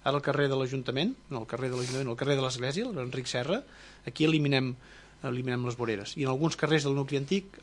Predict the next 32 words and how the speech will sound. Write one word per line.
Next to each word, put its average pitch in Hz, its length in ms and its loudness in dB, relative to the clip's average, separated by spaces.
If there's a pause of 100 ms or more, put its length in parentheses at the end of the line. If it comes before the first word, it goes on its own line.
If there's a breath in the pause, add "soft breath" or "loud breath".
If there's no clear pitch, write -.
on 127 220 -4
hi 127 100 -4
passen 143 260 4
pocs 147 200 0
cotxes, 170 320 0
també 139 320 2 (420 loud breath)
s'eliminen 127 460 -2
les 120 140 -4
voreres. 110 400 -6 (540 loud breath)
Però 135 220 2
en 135 100 0
aquells 151 200 0
carrers 165 240 6
que 156 100 0
hi - 60 0
passen 147 260 6
molts 147 220 2
vehicles 110 500 -2 (640 loud breath)
i 120 500 -2
també 135 540 6
han 131 100 -2
de 131 60 -4
fer 131 160 -4
compatible 135 480 0
el 127 80 -4
pas 131 140 2
de 131 80 -2
vehicles 135 380 0
amb 127 200 -2
el 120 80 -2
dels 120 140 -4
vianants, 131 480 0